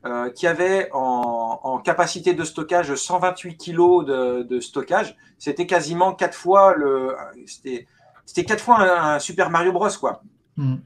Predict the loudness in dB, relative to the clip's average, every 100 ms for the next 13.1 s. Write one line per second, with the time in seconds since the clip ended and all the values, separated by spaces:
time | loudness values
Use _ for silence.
0 | _ -2 0 0 -2 -10 -4 0 0 0
1 | -4 -4 -4 -2 -2 0 0 0 -2 -2
2 | -2 -2 -2 -6 -4 -4 2 2 2 0
3 | -6 -2 -2 0 -2 0 -2 -4 -6 -6
4 | -4 -6 -4 -4 -4 -6 -6 -6 -6 -10
5 | -8 -6 -8 -6 -8 -8 -16 -14 -10 -10
6 | -8 -8 -8 -8 -4 0 0 0 _ _
7 | _ -2 -2 -2 -4 -4 -6 -10 -18 _
8 | _ _ -6 -6 -6 -6 -4 0 4 4
9 | 4 -2 0 0 2 0 0 -4 -4 -4
10 | -4 -4 _ _ _ _ _ -8 -4 4
11 | 4 4 0 2 2 2 0 -2 -6 -4
12 | -6 -6 -10 -6 -6 -4 -4 -4 -6 -8